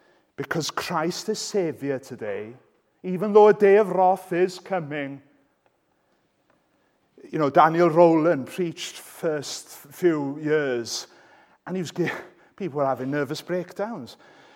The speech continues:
'cause it was wrath, wrath, wrath. And then Philip Pugh was to say to him, "Oh,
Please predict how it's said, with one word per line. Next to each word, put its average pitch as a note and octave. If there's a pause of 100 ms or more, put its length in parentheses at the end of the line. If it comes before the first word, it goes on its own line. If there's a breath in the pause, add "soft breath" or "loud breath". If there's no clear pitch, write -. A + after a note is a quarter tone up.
'cause F3
it F3+
was D#3
wrath, F#3 (120)
wrath, A3 (160)
wrath. B3 (220 loud breath)
And F3+
then F#3
Philip A3
Pugh A3+
was G#3
to F#3+
say G#3
to -
him, F#3 (300 loud breath)
"Oh, F3+